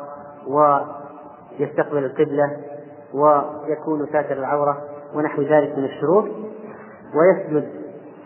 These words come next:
هل إذا رفع يكبر أو لا؟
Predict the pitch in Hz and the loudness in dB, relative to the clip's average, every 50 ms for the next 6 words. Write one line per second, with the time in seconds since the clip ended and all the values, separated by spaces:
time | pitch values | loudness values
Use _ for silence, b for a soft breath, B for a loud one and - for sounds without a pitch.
0 | - - - - - - - - - - - - - _ - - - - - - | -20 -20 -20 -20 -20 -20 -20 -20 -20 -20 -20 -20 -20 _ -20 -20 -20 -14 -2 4
1 | 185 254 277 - - 254 240 208 214 208 226 240 226 220 202 165 170 175 170 - | 6 6 6 6 2 0 4 6 6 6 6 6 6 6 4 4 4 2 2 2
2 | - 208 214 - - 196 202 196 - 160 156 147 135 139 139 - | 4 2 2 2 4 4 4 4 4 4 2 2 2 2 0 -2